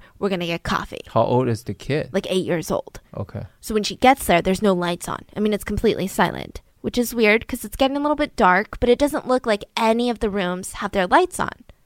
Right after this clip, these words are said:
Speaker 1: Nobody just, like, sits in their house in the dark. Okay, weird. She sees Steph's car in the driveway. Okay, well, maybe they all took one car to get dinner? That's
Speaker 2: Mm-hmm.
Speaker 1: weird. So
Speaker 2: I
Speaker 1: she's
Speaker 2: thought Seth isn't coming home.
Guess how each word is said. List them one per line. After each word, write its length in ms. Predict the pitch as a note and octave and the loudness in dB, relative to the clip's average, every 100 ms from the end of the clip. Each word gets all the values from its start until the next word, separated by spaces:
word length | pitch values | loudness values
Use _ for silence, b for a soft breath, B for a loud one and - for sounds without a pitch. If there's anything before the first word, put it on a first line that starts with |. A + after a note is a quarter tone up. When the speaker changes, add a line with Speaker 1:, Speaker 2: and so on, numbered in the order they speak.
| _ _ _ _ _ - | _ _ _ _ _ 0
Speaker 1:
Nobody 200 | E4 C#4 | 2 4
just, 200 | B3+ - | 2 0
like, 120 | G#3+ | -2
sits 320 | - B3 C4 | 0 0 0
in 60 | G#3 | 0
their 200 | F3 F#3 | 0 4
house 240 | A#3+ G4+ | 4 4
in 80 | G#3+ | 0
the 80 | F3 | -2
dark. 480 | - D3+ G3+ D4+ - _ _ _ _ _ _ _ _ _ _ | 0 2 2 2 -4 _ _ _ _ _ _ _ _ _ _
Okay, 440 | - C4 A3 G#3+ C4+ | -6 2 4 4 0
weird. 420 | B3 G#3+ F3 A#3 | 0 2 2 2
She 120 | - | 0
sees 260 | A#3+ B3+ A3+ | -2 0 -2
Steph's 340 | - G3+ - | 2 2 2
car 240 | - G#3 F#3 | 0 6 8
in 80 | F#3+ | 6
the 80 | G#3+ | 2
driveway. 640 | F#3+ E3 F3+ G3 G3+ C4 - _ _ _ _ _ _ _ _ _ A3 | 2 2 2 0 0 0 -6 _ _ _ _ _ _ _ _ _ -4
Okay, 440 | G#3 F3 F#3 C4+ - | 2 4 4 0 -6
well, 440 | A3 G#3+ F#3+ F#3+ | 0 4 4 2
maybe 240 | - G#3+ G3+ | -2 -2 2
they 120 | G3+ | 4
all 180 | F3+ F#3 | 6 4
took 200 | G#3+ - | 0 0
one 300 | F3+ E3+ G3+ | 0 0 0
car 320 | - G#3+ C#4 | 2 4 4
to 80 | D4 | 2
get 240 | A#3 F#3+ | -2 -2
dinner? 320 | G3+ A3 D#4 G#4 - _ _ _ _ _ _ _ | -2 0 0 0 -4 _ _ _ _ _ _ _
That's 300 | B2 A2 A2 | -4 -2 -2
Speaker 2:
Mm-hmm. 60 | A2+ | 0
Speaker 1:
weird. 280 | F3+ D3 G3+ | 0 0 0
So 60 | A#3+ | 4
Speaker 2:
I 120 | B3 | 6
Speaker 1:
she's 80 | B3+ | 8
Speaker 2:
thought 260 | B3 - _ - - _ | 6 6 _ -20 -20 _
Seth 540 | - - - D#3+ C#3 - _ | -18 -10 2 4 4 -2 _
isn't 400 | C3+ A#2+ A#2+ G#2 | -6 -4 -4 -6
coming 300 | - G#2+ G#2 | -6 -4 -4
home. 240 | G2+ G#2 | -4 -8